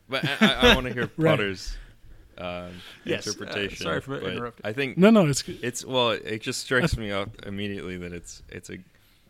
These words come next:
Speaker 1: he's, he's right. I mean, his prediction was true because of internet culture, um, because the text, uh, is this very,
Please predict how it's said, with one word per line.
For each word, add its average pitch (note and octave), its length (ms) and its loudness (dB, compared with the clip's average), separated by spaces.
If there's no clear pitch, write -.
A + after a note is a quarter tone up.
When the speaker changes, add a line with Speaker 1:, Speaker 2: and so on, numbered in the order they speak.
Speaker 1:
he's, G#2 300 -10
he's F#2+ 220 -10
right. G#2 400 -2
I F2 60 -10
mean, F2 140 -10
his F2 140 -12
prediction F#2 480 -8
was E2 120 -12
true F#2 360 -8
because E2+ 360 -14
of D#2+ 180 -16
internet E2+ 380 -12
culture, F2+ 420 -16
um, G2 280 -18
because E2 480 -14
the F#2 100 -12
text, - 480 -8
uh, E2 300 -8
is F2+ 260 -10
this - 420 -12
very, F2 680 -8